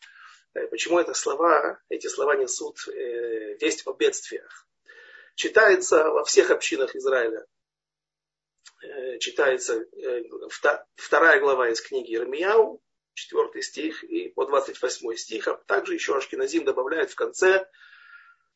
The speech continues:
э, из третьей главы, стих двадцать четвёртый. Э, итак, четвёртый стих, первый в авторе. «Слушайте слово Господа, дом Яакова и все семейства дома Израиля».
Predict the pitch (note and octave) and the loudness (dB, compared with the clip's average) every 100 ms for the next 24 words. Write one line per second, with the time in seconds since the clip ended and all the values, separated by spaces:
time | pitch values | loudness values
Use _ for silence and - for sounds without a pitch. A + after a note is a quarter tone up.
0 | _ _ _ _ _ _ _ _ _ - | _ _ _ _ _ _ _ _ _ -2
1 | D3+ D3+ F3+ - - _ _ _ _ _ | 4 6 6 -2 -12 _ _ _ _ _
2 | _ _ _ _ - - - - - F3+ | _ _ _ _ -20 -16 -10 -2 4 4
3 | D#3+ D3 C#3+ F#3+ A3 G3+ - - - - | 4 0 6 8 8 4 -4 -10 -8 -6
4 | D3 - B2+ C#3 D3 C#3 C3 - - B2+ | -4 -4 -4 2 2 2 -2 -6 -4 -2
5 | A#2 - - - - - _ - - - | -2 -4 -14 -16 -20 -20 _ -14 -12 -14
6 | - - - - _ _ _ G3 G3 D#3 | -14 -14 -14 -20 _ _ _ 2 6 6
7 | - - A#3 - F#3+ - - - F3+ E3 | 4 8 10 10 4 0 -8 6 8 8
8 | D#3 D3+ D3+ A#2 C#3+ - C3+ - B2 A2 | 6 -2 -4 -2 0 2 -2 2 0 0
9 | - G3 - - - - - C3+ A#2 F3 | -4 -2 2 2 2 0 2 2 4 6
10 | G3 - D3+ B2+ - D3+ C#3 B2+ A#2 - | 4 4 0 4 6 6 6 4 4 6
11 | G3 E3 D3 A#2+ - - G3 G3+ - C3 | 8 8 6 0 -6 4 4 4 -4 -4
12 | D3+ D3 B2 A2+ C3+ C3 B2 A2+ G#2+ G2 | -4 -2 -2 2 2 2 -2 -6 -12 -14